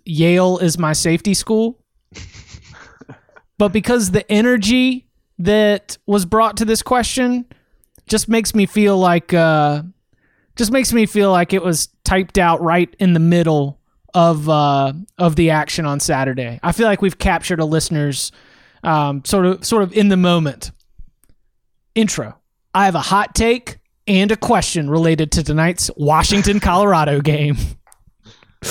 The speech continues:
Steven Montez is the best draft-eligible N F L Q B prospect in the Pac-twelve, parentheses, yes, better than Justin Herbert, and Jacob Eason might be the second best. Convince me otherwise.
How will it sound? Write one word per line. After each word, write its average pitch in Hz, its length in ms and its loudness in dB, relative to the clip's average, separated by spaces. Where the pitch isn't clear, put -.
Steven 277 480 0
Montez 247 540 0
is 214 220 -2
the 185 100 2
best 196 540 0
draft-eligible 202 960 0
N 190 120 2
F 208 160 0
L 190 160 4
Q 220 320 0
B 214 200 2
prospect 208 600 0
in 196 140 2
the 175 80 0
Pac-twelve, 175 920 -2
parentheses, 175 680 0
yes, 190 400 -2
better 180 340 0
than 196 160 -2
Justin 175 360 -2
Herbert, 147 480 -2
and 156 180 -2
Jacob 208 340 0
Eason 226 380 2
might 196 220 0
be 208 140 0
the 185 80 -2
second 190 400 -2
best. 131 460 -2
Convince 170 480 0
me 254 220 2
otherwise. 165 760 0